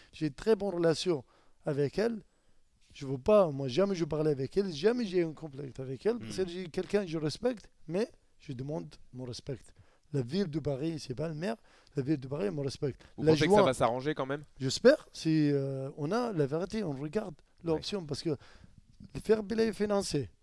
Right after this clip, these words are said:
Speaker 1: on a beaucoup de pression sur nous aussi.
Speaker 2: Ouais.
Speaker 1: Faire bien financer. Il a, tout le stade, grand club, regarde, soixante, euh, soixante-cinq, euh,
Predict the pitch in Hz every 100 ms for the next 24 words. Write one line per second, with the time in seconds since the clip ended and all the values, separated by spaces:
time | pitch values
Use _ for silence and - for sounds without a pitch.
0 | - 190 233 226 170 156 214 202 175 -
1 | 214 - 175 175 269 208 - 131 - -
2 | - 165 139 156 160 196 202 185 208 196
3 | 156 - - - 277 320 254 240 156 151
4 | 180 - 233 254 - - 214 196 170 -
5 | 202 196 202 208 202 - - - - -
6 | 139 131 190 180 208 175 202 208 196 151
7 | 147 147